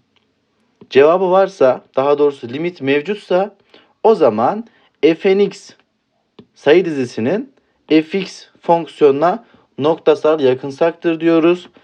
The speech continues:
Ve bakın şu şekilde gösteriyoruz. Şimdi noktasal yakınsar diyoruz ama bu da ne demek? Bundan da kısaca bahsedecek olursak eğer,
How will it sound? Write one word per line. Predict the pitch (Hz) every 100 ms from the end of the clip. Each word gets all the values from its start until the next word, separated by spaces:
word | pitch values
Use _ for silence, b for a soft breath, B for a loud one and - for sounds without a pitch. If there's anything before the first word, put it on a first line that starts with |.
| b b 156
Ve | 156
bakın | 160 151 147 160
şu | 165
şekilde | 160 123 113 113 156 185 _
gösteriyoruz. | 135 131 - 98 80 - - - _ -
Şimdi | 180 160 127
noktasal | 135 - 165 175 170
yakınsar | 151 147 170 156 160 147 135
diyoruz | 160 151 127
ama | 180 123 87 b b b -
bu | 190
da | 170
ne | 175 156
demek? | 98 113 - -
Bundan | 170 165 151
da | 143
kısaca | 156 139 113
bahsedecek | 131 147 139 110 110
olursak | 143 160 - 92 -
eğer, | 92 151